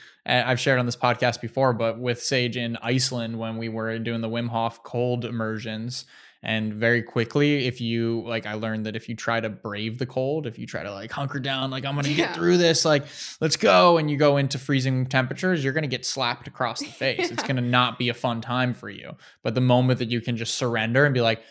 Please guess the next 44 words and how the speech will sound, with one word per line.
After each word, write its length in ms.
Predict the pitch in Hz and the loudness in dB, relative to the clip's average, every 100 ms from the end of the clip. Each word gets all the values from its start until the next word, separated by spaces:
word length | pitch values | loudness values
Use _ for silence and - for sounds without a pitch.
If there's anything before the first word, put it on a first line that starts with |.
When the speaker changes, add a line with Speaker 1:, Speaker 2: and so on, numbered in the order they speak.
| - _ _ | -20 _ _
Speaker 1:
"All 100 | 127 | 4
right, 240 | 147 143 120 | 6 6 4
I'm 80 | 131 | 4
gonna 160 | 131 | 6
relax 460 | 123 120 127 127 - | 8 6 4 2 0
into 280 | 131 131 127 | 0 4 4
it. 120 | 123 | 2
This 120 | 120 | 0
is 80 | 131 | 0
what 160 | 127 123 | 2 4
it 80 | 120 | 4
is. 200 | 123 120 | 4 4
I'm 120 | 120 | 0
gonna 120 | 120 | -2
just 220 | 117 - - | -2 -4 -2
absolutely 480 | 127 123 147 127 123 | 0 0 0 -2 -2
surrender 480 | - 120 120 123 | -2 0 0 0
and 100 | 120 | 0
release 380 | 117 113 117 - | -2 -2 -2 0
myself 480 | 127 120 123 117 - | 0 0 0 0 -4
to 240 | - 123 | -2 0
this 320 | 123 139 160 - | 4 4 4 -2
and 240 | 117 117 | -4 -4
to 180 | - 123 | -2 -2
the 120 | 120 | -2
environment 500 | 113 110 117 131 127 | -2 0 0 0 0
right 200 | 120 117 | -2 0
here," 200 | 139 196 | 0 2
then 420 | 135 123 120 117 - _ _ _ | 2 2 2 -2 -6 _ _ _
it, 260 | - 127 - | -2 0 0
it's 160 | 127 - | -6 -6
the 60 | |
harder 440 | 127 - 151 156 143 | -6 6 6 8 6
thing 240 | 143 143 | 6 2
to 80 | 127 | 2
do, 300 | 117 127 185 | 2 4 4
but 160 | 151 127 | 4 4
then 100 | 123 | 2
it 80 | |
becomes 300 | 110 - 120 | -2 -4 -2
a 40 | 117 | -2
lot 160 | 110 | -4
easier. 360 | 107 113 - - | -4 -8 -8 -4
Speaker 2:
Yeah. 440 | 240 247 269 220 | 4 6 4 2